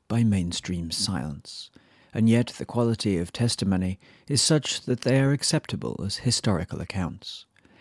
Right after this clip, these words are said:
They lie in that liminal state between acceptance and ridicule. Like an aging T-shirt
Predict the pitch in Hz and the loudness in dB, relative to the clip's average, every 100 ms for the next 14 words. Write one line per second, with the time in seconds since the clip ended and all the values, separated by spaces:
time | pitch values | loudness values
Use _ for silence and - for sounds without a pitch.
0 | _ _ - 76 85 90 92 101 101 - | _ _ -10 -8 -2 0 2 2 0 -2
1 | - 53 - - - 175 190 135 107 113 | -10 -10 -12 -14 -6 2 4 6 4 2
2 | - - 117 73 - - - - 90 87 | -2 0 -2 -2 -8 -8 -8 -4 -4 -4
3 | 90 - - - 156 - - - - - | -8 -8 0 2 0 -2 -10 -6 -6 -6
4 | - 92 87 113 101 - - - - _ | -6 -4 2 2 2 -4 -10 -12 -16 _
5 | _ _ _ _ _ - 196 185 165 - | _ _ _ _ _ 0 4 4 4 4
6 | 143 117 117 113 104 - 101 - - - | 4 6 6 6 4 2 0 0 -6 -8
7 | - | -14